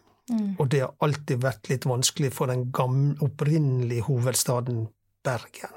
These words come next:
Speaker 1: Mm.
Speaker 2: At nå kom en oppkomling
Speaker 1: <laughs>
Speaker 2: der øst, som hadde vært mye mindre i størrelse enn Bergen i, i åtte hundre år,
Speaker 1: Nei.
Speaker 2: plutselig blir det hovedstad.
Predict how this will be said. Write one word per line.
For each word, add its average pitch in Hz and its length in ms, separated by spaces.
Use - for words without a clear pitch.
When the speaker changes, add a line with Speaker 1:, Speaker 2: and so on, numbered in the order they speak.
Speaker 1:
Mm. 202 400
Speaker 2:
At 135 120
nå 147 140
kom 151 240
en 123 180
oppkomling 123 720
Speaker 1:
<laughs> - 460
Speaker 2:
der 151 420
øst, - 480
som 131 260
hadde 135 280
vært 143 180
mye 185 340
mindre 143 540
i 160 60
størrelse 135 840
enn 131 300
Bergen 127 460
i, 139 280
i 143 140
åtte - 520
hundre 135 560
år, 120 320
Speaker 1:
Nei. 202 100
Speaker 2:
plutselig 147 500
blir 127 140
det 120 160
hovedstad. 120 1000